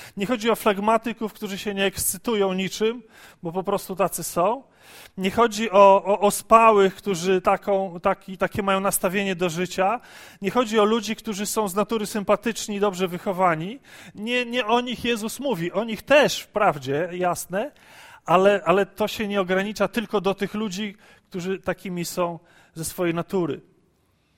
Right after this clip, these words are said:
Chodzi o tych, którzy takimi się stali. I kluczem do zrozumienia tego błogosławieństwa są słowa z pierwszego błogosławieństwa kazania na górze, gdzie Jezus mówi: "Błogosławieni ubodzy w duchu".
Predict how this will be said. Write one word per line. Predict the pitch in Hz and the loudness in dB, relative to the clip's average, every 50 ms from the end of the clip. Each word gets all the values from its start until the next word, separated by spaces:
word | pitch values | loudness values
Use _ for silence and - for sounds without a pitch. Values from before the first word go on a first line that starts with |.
| _ _ _ _ _ _ _ _ _ _ - - | _ _ _ _ _ _ _ _ _ _ -20 -12
Chodzi | - - 202 175 170 220 - | -4 -4 -2 -2 -2 -6 0
o | 185 220 | 0 0
tych, | 220 - 214 - | 2 0 -4 -6
którzy | - - 196 175 190 | -4 -8 -6 -6 -4
takimi | - 196 170 - - 196 196 190 165 | -4 -6 -6 -6 -10 -10 -8 -8 -8
się | - 190 170 | -6 -6 -6
stali. | - - - 196 170 151 135 147 165 | -6 -4 -2 0 0 0 0 -2 -6
I | 180 | -10
kluczem | - - 214 262 330 330 - - 180 165 170 196 190 | -8 -6 -4 -4 -4 -4 -2 0 0 2 0 0 -4
do | 175 180 | -6 -4
zrozumienia | 170 196 196 175 165 185 185 214 247 254 240 190 | -4 -4 -4 -4 -4 -4 -4 -4 -4 -4 -4 -4
tego | - 226 196 196 190 | -4 -4 -2 -2 -2
błogosławieństwa | 170 185 196 190 185 202 - - 196 190 156 180 220 240 - - - 208 | 0 0 0 2 0 -4 -4 0 -2 -2 -2 -2 -8 -8 -8 -4 -4 -4
są | - - 208 208 - | -4 -4 -8 -8 -8
słowa | - - 220 220 208 196 214 214 214 208 - - - - - - | -6 -2 -2 -2 0 2 0 0 0 -2 -8 -20 -20 -20 -20 -18
z | - | -12
pierwszego | - 233 254 226 - - 294 285 208 180 156 | -6 -4 -4 -2 0 0 2 2 2 0 0
błogosławieństwa | 147 151 151 156 160 143 - 170 156 143 156 151 139 - - 160 139 | 0 -2 -2 -4 -6 -6 -4 -6 -6 -4 -6 -8 -8 -8 -8 -8 -6
kazania | - 160 139 151 165 151 151 147 | -6 -6 -4 -2 -2 -2 -2 -2
na | 147 151 147 | -4 -4 -6
górze, | 143 147 135 143 196 208 | -6 -6 -6 -6 -6 -8
gdzie | 180 170 190 | -6 -6 -4
Jezus | 190 190 180 180 175 - - | -4 -4 -4 -6 -10 -10 -8
mówi: | 190 190 180 165 180 196 202 190 _ _ _ _ _ - - - - - - - | -8 -6 -6 -6 -8 -10 -10 -12 _ _ _ _ _ -20 -20 -20 -20 -20 -18 -8
"Błogosławieni | - 151 202 220 214 220 214 - - 214 190 214 226 220 220 | 0 4 6 6 6 4 0 2 2 0 0 0 -2 -2 -4
ubodzy | 214 202 190 214 208 185 190 | -4 0 0 0 0 0 -4
w | 175 175 | -10 -6
duchu". | 180 190 156 - - - - | -6 -6 -6 -6 -10 -18 -20